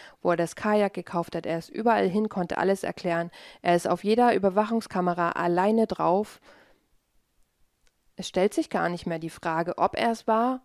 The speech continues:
und ob er es alleine war. Ich glaub übrigens auch nicht, dass er eine Freundin hatte. Also zumindest nicht zu dem Zeitpunkt.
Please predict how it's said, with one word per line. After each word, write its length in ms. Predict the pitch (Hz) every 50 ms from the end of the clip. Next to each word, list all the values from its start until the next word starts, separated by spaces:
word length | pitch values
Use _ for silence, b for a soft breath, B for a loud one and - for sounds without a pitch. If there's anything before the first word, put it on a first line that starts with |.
| _ -
und 160 | 196 185 -
ob 120 | 185 -
er 40 | 196
es 80 | 190 -
alleine 480 | - 185 190 196 220 247 240 233 190
war. 300 | 165 147 147 147 165 175 - _ _ _ _ _ _ _ _ _ _ _ _ _ _ _ _ _ _ - -
Ich 160 | - 175 175 -
glaub 240 | 185 175 180 180
übrigens 320 | - 190 202 220 220 220 -
auch 160 | - 196 190
nicht, 240 | 208 214 220 - -
dass 120 | 208 202
er 100 | - 190
eine 120 | 196 202 202
Freundin 460 | - - 220 240 262 285 269 208 180
hatte. 300 | 175 - - 160 165 - _ _ _ _ _ _ _ _ _ _ _ _ _ _ _ _
Also 160 | 175 180 180
zumindest 480 | 175 - - 208 214 220 226 226 - 214
nicht 160 | 196 - -
zu 100 | - 202
dem 160 | 190 185 -
Zeitpunkt. 640 | - - 233 254 - - - - 165 156 156 -